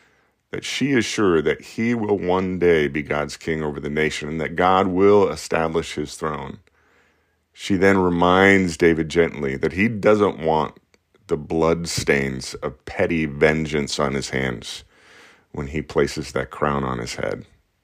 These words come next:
"You're better than this," she's saying. "Be the leader God's making you to be." Well, David hears Abigail's message loud and clear.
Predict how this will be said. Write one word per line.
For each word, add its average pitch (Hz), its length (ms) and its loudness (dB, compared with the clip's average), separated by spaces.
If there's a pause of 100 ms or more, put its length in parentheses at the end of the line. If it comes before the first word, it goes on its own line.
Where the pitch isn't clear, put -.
(520)
"You're 104 140 2
better 80 520 2
than 57 220 -4
this," 53 180 -8 (160)
she's - 320 -6
saying. 60 400 -6 (600)
"Be 117 140 2
the 104 100 6
leader 80 340 4
God's 71 360 0
making 67 340 -4
you 69 100 -4
to 62 80 -10
be." 67 460 -6 (1400)
Well, 87 100 -10
David 87 520 6 (300)
hears 98 540 2
Abigail's 73 880 2
message 76 580 -2
loud 71 260 2
and 67 120 -6
clear. 69 460 -4